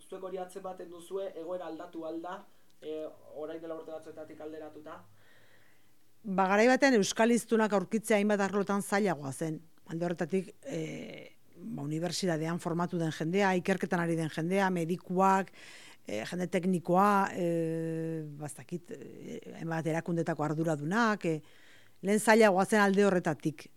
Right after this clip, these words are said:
Speaker 2: euskaldunak topatzea, orain jende euskaldun du gehiago dago, hori errezago bihurtu da. Orain, euskararen maila, euskararen aberastasuna, behar bada lehen,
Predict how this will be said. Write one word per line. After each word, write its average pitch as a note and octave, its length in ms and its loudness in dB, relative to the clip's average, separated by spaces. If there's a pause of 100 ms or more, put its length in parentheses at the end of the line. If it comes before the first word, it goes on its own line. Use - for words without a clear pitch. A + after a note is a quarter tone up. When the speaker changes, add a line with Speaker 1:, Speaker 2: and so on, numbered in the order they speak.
(100)
Speaker 2:
euskaldunak F3+ 480 -2
topatzea, D#3 440 -4
orain D#3+ 200 -4
jende E3 200 -2
euskaldun E3+ 500 -2
du F#3+ 180 2
gehiago E3+ 360 2
dago, C#3+ 340 -2 (920)
hori F3 200 2
errezago E3+ 400 0
bihurtu D#3 400 -2
da. C#3+ 120 -2 (440)
Orain, E3+ 280 -2
euskararen G3 400 0
maila, G3 320 4
euskararen G3 360 2
aberastasuna, G3 880 0 (640)
behar F3 160 0
bada F#3+ 240 2
lehen, F#3+ 500 -2